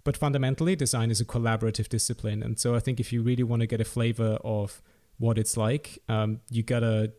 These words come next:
you gotta put yourself in those collaborative environments and take part in, in some of those sessions and exercises. In terms of reading,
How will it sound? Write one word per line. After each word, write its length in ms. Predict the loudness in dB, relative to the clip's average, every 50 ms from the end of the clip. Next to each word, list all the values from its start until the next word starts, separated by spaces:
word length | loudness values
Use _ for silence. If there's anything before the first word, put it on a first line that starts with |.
| _
you 80 | -8 -2
gotta 160 | 0 0 0
put 200 | 0 0 -2 0
yourself 320 | 0 -2 0 -2 -2 -2 -2
in 80 | -2
those 160 | 0 0 -2
collaborative 520 | -2 -2 0 0 0 0 0 0 -2 0 0
environments 580 | 0 0 0 0 0 2 2 2 0 0 0
and 280 | 0 0 0 -2 -4 -6
take 220 | -2 -2 -2 -2 0
part 260 | 0 0 0 0 0
in, 180 | -2 -2 -2 -6 -10 _ _ _ _ _ _ -2
in 60 | -2
some 180 | 0 0 0 0
of 100 | 0 0
those 160 | 0 0 0
sessions 320 | 0 0 0 0 0 0
and 100 | 0 0
exercises. 800 | -2 -2 -2 -2 -2 -2 -2 -2 -2 -4 -4 -6 -6 -6 -10 -10 _ -20 -20 -20 -20 -20 -20 _ _ _ _ _ _ _ _ _ _ _ _ _ _ _ -2
In 120 | -2 -2
terms 260 | 0 0 -2 -2 0
of 160 | -2 -2 0 0
reading, 720 | 2 2 2 2 2 2 2 2 2 0 0 -2 -4 -6